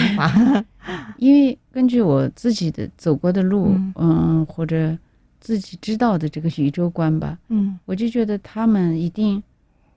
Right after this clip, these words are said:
Speaker 2: 做什么工作都没有关系，
Speaker 1: 嗯，嗯，嗯。
Speaker 2: 但是他一定要自己是一个快乐的人，这个很重要。
Speaker 1: 嗯。
Speaker 2: 就是自己能够掌握自己的苦乐，
Speaker 1: 嗯，嗯，嗯。
Speaker 2: 能够了解自己的烦恼，了解自己的习性，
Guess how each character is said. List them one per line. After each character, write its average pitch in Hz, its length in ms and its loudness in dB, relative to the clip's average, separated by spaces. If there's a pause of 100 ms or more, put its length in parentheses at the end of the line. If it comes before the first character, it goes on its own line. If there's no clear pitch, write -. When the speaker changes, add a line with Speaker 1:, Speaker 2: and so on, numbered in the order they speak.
(180)
Speaker 2:
做 294 240 0
什 - 160 -6
么 143 120 0
工 214 240 2
作 214 240 -2
都 165 200 0
没 151 180 4
有 139 100 2
关 139 280 -2
系， - 200 2
Speaker 1:
嗯， 220 180 2
嗯， 190 220 -2
嗯。 175 180 -6 (160)
Speaker 2:
但 262 140 2
是 220 120 -6
他 226 160 -2
一 165 140 0
定 180 320 0
要 147 420 -2 (380)
自 - 180 -4
己 139 380 -4
是 - 180 -6
一 170 80 2
个 160 140 -4
快 247 260 0
乐 165 200 2
的 - 100 -8
人， - 180 -8 (120)
这 247 120 0
个 190 120 0
很 165 200 -2
重 - 140 -4
要。 175 160 -2
Speaker 1:
嗯。 - 40 -12 (680)
Speaker 2:
就 220 120 -4
是 220 120 0
自 202 260 -4
己 151 260 -2
能 147 220 2
够 185 180 -2
掌 143 340 -2
握 202 140 0
自 185 180 -10
己 175 120 -4
的 156 120 -6
苦 - 260 -16
乐， 175 200 -2 (180)
Speaker 1:
嗯， 240 260 0
嗯， 190 220 -2
嗯。 185 100 -6
Speaker 2:
能 175 220 6
够 185 240 2
了 147 240 0
解 175 180 0
自 175 180 -4
己 165 120 -2
的 151 120 -2
烦 151 320 0
恼， - 300 2
了 160 200 0
解 180 160 0
自 160 160 -8
己 160 60 -2
的 156 120 -4
习 147 240 -6
性， 165 320 -2